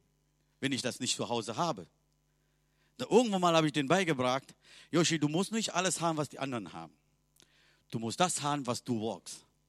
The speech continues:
So hab ich beigebracht, jetzt fragt er immer, was der braucht. Er sagt er nicht,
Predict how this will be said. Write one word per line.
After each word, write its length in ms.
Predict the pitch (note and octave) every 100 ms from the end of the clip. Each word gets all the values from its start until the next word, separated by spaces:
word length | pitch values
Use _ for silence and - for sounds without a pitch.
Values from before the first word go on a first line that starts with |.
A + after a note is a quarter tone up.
| _ _ _ _ _ _ _
So 160 | - C3+
hab 160 | C3 B2+
ich 100 | A2+
beigebracht, 420 | D#3 F3 D#3+ D3+
jetzt 180 | C#3+ -
fragt 280 | D#3+ E3
er 80 | E3+
immer, 180 | D#3 C#3+
was 160 | C3+ -
der 180 | F3
braucht. 280 | A2+ G2+ -
Er 100 | A#2
sagt 240 | A2 D#3 F3
er 100 | E3
nicht, 260 | F3+ -